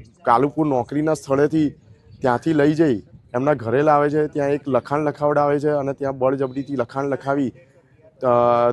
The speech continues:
"તમે આ રાજમોતી ઓઇલ મિલની ઉચ્ચાપત કરેલી છે અને પૈસા ક્યારે આપશો?" તે મુજબનું દબાણ કરવામાં આવેલું હતું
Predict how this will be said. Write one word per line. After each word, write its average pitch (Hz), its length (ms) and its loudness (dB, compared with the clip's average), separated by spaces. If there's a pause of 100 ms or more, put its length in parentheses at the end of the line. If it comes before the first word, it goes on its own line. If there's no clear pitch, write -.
(100)
"તમે 143 420 0
આ 135 380 -2
રાજમોતી 131 460 -2
ઓઇલ 131 280 0
મિલની 139 180 -4
ઉચ્ચાપત 131 500 -2
કરેલી 135 340 0
છે 139 120 -4
અને 127 140 -4
પૈસા 120 380 -4
ક્યારે 127 260 -2
આપશો?" 123 320 -2
તે 131 160 -2
મુજબનું 131 400 -4
દબાણ 127 320 0
કરવામાં 135 460 -4
આવેલું 131 300 -2
હતું 131 200 -6